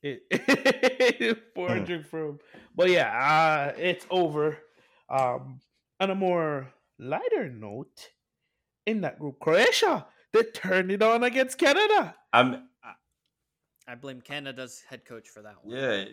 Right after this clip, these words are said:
Speaker 2: there's
Speaker 1: <laughs>
Speaker 2: so much. When I was watching that game, I, I, I really, I was really confused because,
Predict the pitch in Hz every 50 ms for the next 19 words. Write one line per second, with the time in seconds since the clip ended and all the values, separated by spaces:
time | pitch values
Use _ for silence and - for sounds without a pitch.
0 | 120 123 - 135 147 151 151 - 143 233 226 - - 262 - - 254 - - -
1 | 143 139 139 139 139 139 135 131 - - 160 - - - _ _ _ _ _ _
2 | _ _ _ _ - 104 131 147 156 156 151 147 143 135 127 107 98 98 92 -
3 | - 101 104 107 107 107 107 95 85 95 107 101 - 95 104 110 113 117 113 104
4 | - - 98 107 113 117 120 120 113 113 110 113 117 _ _ _ _ _ _ _
5 | _ _ _ - - 117 156 185 185 170 165 156 139 - - 117 101 98 - _
6 | 98 95 98 90 - - 90 - - 90 85 85 82 80 80 78 78 _